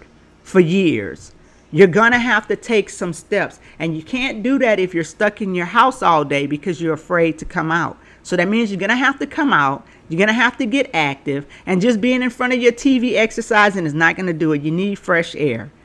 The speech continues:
So you're gonna have, i-, if, if even if you have to go out into your backyard, get some fresh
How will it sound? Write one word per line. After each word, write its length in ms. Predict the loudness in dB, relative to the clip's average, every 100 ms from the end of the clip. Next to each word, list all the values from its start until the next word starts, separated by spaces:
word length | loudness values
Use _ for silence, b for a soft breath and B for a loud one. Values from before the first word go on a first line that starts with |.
| b b b
So 280 | 0 4 4
you're 180 | 0
gonna 120 | -4 0
have, 240 | 0 -2
i-, 120 | -4
if, 380 | -6 -2 -2 -2 -2
if 200 | -2 0
even 220 | -2 -2
if 80 | -2
you 100 | -2
have 200 | -2 -4
to 60 |
go 200 | -2 0
out 140 | 0 -2
into 160 | -4
your 140 | -2 -2
backyard, 880 | -2 -4 -4 -2 0 2 0 -4 -12 b b b b -4
get 260 | -2 -2
some 240 | -4 -2 -2
fresh 380 | 0 -2 -2